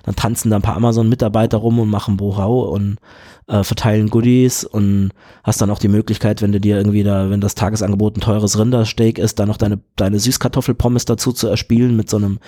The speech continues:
Wirf das Säckchen-Spiel oder so ein Zeug. Ähm, und ich hab so einen Truck mal in Aktion erlebt, auch in Seattle, und da stand da eine Familie und der Kleine, äh, hüpfte auf und ab, der kleine Sohn von dem Papa, und der war schon völlig aufgedreht,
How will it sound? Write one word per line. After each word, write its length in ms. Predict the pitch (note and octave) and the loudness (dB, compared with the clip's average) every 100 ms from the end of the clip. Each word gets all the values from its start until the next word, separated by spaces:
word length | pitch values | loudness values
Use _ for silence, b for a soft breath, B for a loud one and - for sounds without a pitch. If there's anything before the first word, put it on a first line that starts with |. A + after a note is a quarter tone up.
| B B | B B
Wirf 220 | A2 - | 0 2
das 200 | G#2+ - | -2 0
Säckchen-Spiel 640 | A#2 - B2+ A#2 - A#2+ | -4 -2 -2 -2 0 0
oder 200 | G#2+ G#2+ | 2 0
so 100 | G#2+ | 0
ein 100 | G#2+ | -2
Zeug. 340 | - A2+ A2 - B B B B _ | 0 0 0 -4 B B B B _
Ähm, 320 | G2+ G2 G2+ B B B - | 0 0 -2 B B B -2
und 240 | G#2 G#2 - | 0 0 0
ich 100 | B2 | -2
hab 60 | C3+ | 0
so 120 | A#2 | 0
einen 60 | |
Truck 180 | A#2+ B2+ | 0 0
mal 80 | B2 | -2
in 80 | G#2+ | -2
Aktion 340 | G2 - A#2+ | -2 0 0
erlebt, 320 | A#2 G2 G#2 | 2 0 -2
auch 140 | A2 A2+ | -2 -2
in 100 | G2 | -2
Seattle, 420 | - G#2 - B2 | 0 -2 -2 -4
und 140 | G#2+ | -2
da 80 | G#2 | -4
stand 220 | G2+ G#2+ | -2 -2
da 20 | A#2 | 0
eine 100 | G#2+ | 0
Familie 460 | A#2+ G#2+ A#2+ C#3 | 0 0 2 2
und 140 | B2 A2+ | 2 -2
der 80 | |
Kleine, 320 | A2+ G2+ A#2 B2+ | 0 0 2 4
äh, 480 | A#2+ E2+ F2 A2+ - | 2 0 -2 -2 -4
hüpfte 500 | - F#3+ - - - | -2 0 0 -4 -4
auf 260 | - E3 E3 | 2 0 2
und 100 | B2+ | -2
ab, 220 | F#2+ - | -2 -2
der 100 | B2 | -4
kleine 320 | - A2 A#2 | 0 0 2
Sohn 180 | G#2+ B2 | 0 -2
von 160 | - A2+ | 0 0
dem 140 | A2 | 0
Papa, 320 | G#2+ A#2 A#2+ | 0 0 0
und 60 | D#3 | 0
der 100 | A#2 | -2
war 100 | G#2+ | -2
schon 140 | B2+ | -2
völlig 280 | A2+ B2 B2+ | -2 -2 -2
aufgedreht, 540 | - - A2+ G#2 A2+ | -4 -4 -2 2 0